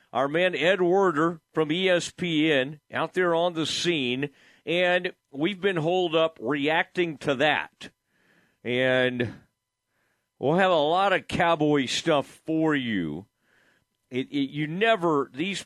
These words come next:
pre-draft news conferences are always just sort of, okay,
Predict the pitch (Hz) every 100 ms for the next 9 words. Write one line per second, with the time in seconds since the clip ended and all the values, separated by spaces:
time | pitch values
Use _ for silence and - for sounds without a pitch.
0 | - - 226 240 240 240 220 - _ _
1 | _ _ _ _ - 107 156 180 185 175
2 | - - - _ _ _ _ _ _ 123
3 | 156 208 185 - - 143 127 127 127 -
4 | 123 107 127 139 160 180 180 165 156 139
5 | 123 - - _ _ _ _ _ _ -
6 | 156 - - 170 147 131 135 147 - 101
7 | 92